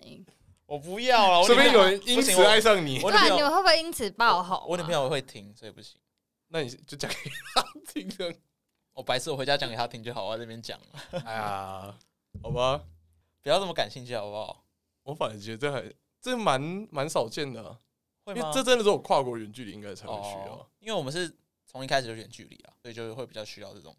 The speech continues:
Speaker 2: 我们怎么讨论到这边啊？有点太歪题了吧？
Speaker 1: 嗯。
Speaker 3: 不会，我觉得这蛮重要的。
Speaker 1: 我觉得这蛮酷的啊。
Speaker 2: 是吗？
Speaker 3: 食色性也，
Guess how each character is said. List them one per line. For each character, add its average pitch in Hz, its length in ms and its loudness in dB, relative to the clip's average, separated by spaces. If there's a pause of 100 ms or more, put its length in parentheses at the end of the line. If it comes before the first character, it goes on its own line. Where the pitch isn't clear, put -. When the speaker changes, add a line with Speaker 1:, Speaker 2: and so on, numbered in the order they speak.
(360)
Speaker 2:
我 151 100 -12
们 160 80 -10
怎 180 40 -6
么 180 60 -2
讨 170 120 0
论 139 100 0
到 165 100 2
这 151 80 -6
边 147 140 -2
啊？ 113 180 -4
有 110 60 -20
点 165 160 -10
太 175 160 2
歪 156 200 4
题 135 260 -12
了 120 100 -10
吧？ 135 120 2 (160)
Speaker 1:
嗯。 208 140 -4
Speaker 3:
不 196 60 0
会， 214 160 4
我 151 80 2
觉 131 80 0
得 147 80 2
这 185 100 4
蛮 139 160 0
重 143 180 -6
要 127 120 0
的。 107 60 -4
Speaker 1:
我 107 40 -8
觉 107 80 -12
得 107 80 -10
这 247 100 -12
蛮 214 220 -14
酷 - 260 -20
的 - 60 -20
啊。 - 140 -20
Speaker 2:
是 - 100 -20
吗？ 156 400 -4
Speaker 3:
食 - 240 -10
色 143 240 -4
性 117 240 -10
也， 78 260 -20